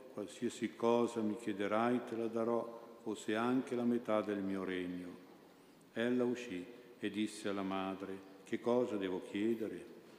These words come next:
Quella rispose: "La testa di Giovanni il Battista." E subito entrata di corso dal re fece la richiesta dicendo: "Voglio che tu mi dia adesso su un vassoio la testa di Giovanni il Battista."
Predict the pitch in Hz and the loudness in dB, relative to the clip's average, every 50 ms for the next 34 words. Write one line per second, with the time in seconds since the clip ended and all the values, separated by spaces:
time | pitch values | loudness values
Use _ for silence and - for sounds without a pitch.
0 | - - - - 101 98 98 98 98 98 95 98 95 - - - - 101 98 101 | -20 -20 -10 -4 -2 -2 0 0 -2 -2 -2 -2 -4 -6 -6 -6 -4 -2 0 0
1 | 98 95 - 104 101 98 - - - - - - 98 - - - 110 113 113 - | -2 -2 -4 -6 -8 -8 -8 -14 -16 -16 -12 -10 -10 -4 0 2 2 2 2 0
2 | - - - - 127 120 123 120 113 110 98 85 95 95 95 95 95 95 92 92 | -4 -8 -4 -2 -2 0 0 0 0 -2 -2 0 0 0 0 0 -2 -2 -2 -4
3 | 90 90 90 90 85 - - - 98 92 - - - - - 95 92 90 - - | -4 -4 -6 -6 -8 -8 -10 -8 -8 -8 -8 -8 -12 -14 -12 -12 -12 -12 -14 -18
4 | - - - - - - - - - - - - - - - - 107 104 104 104 | -20 -20 -20 -20 -20 -20 -20 -20 -20 -20 -20 -20 -20 -18 -10 -4 -2 -2 0 2
5 | 107 101 - 107 101 98 95 - - 98 98 98 95 - 104 92 101 98 - - | 0 0 0 0 -2 -2 -2 -2 0 0 0 0 0 -2 -4 -6 -6 -6 -6 -4
6 | 101 101 101 104 - - 107 95 95 95 92 92 95 101 104 104 104 - - - | -4 -2 -4 -6 -8 -8 -6 -4 -4 -4 -4 -4 -2 -2 0 0 -2 -2 -4 -4
7 | 104 104 - - - 101 104 104 101 104 95 - - 107 107 98 - - - 98 | -4 -4 -4 -6 -6 -4 -4 -4 -4 -6 -6 -4 -2 -2 -2 -2 -4 -8 -6 -4
8 | 101 107 - - - 120 123 127 131 131 127 120 127 123 - - - - - - | -4 -4 -4 -2 0 2 2 2 2 2 0 -2 -4 -6 -6 -10 -14 -14 -12 -12
9 | - - - - 101 101 101 101 95 95 95 - - 98 - - 95 92 95 90 | -12 -12 -6 -2 0 2 2 2 2 0 -2 -4 -4 -6 -6 -4 -2 -2 -2 -2
10 | 85 98 101 101 98 101 98 98 92 90 98 101 95 - - - - 98 - - | -2 -2 -2 0 2 2 0 0 0 0 0 -2 -2 -4 -8 -10 -8 -10 -6 -4
11 | - 101 98 98 90 90 87 - - - - 110 110 117 123 123 127 127 127 127 | -2 0 0 0 -2 -4 -6 -8 -8 -4 0 0 2 2 2 0 0 -2 -2 -4
12 | - - - - - - 101 92 - - 110 104 104 - - - - 107 101 104 | -8 -12 -14 -16 -14 -12 -12 -10 -4 0 0 0 0 -2 -4 -8 -6 -6 -4 -4
13 | 95 - 95 85 90 95 92 92 92 92 95 92 87 - 92 92 - - - 104 | -4 -4 -4 -4 -2 0 0 0 -2 -2 -4 -6 -6 -8 -12 -12 -14 -12 -10 -10
14 | 95 87 - - - - - | -10 -10 -10 -14 -16 -16 -18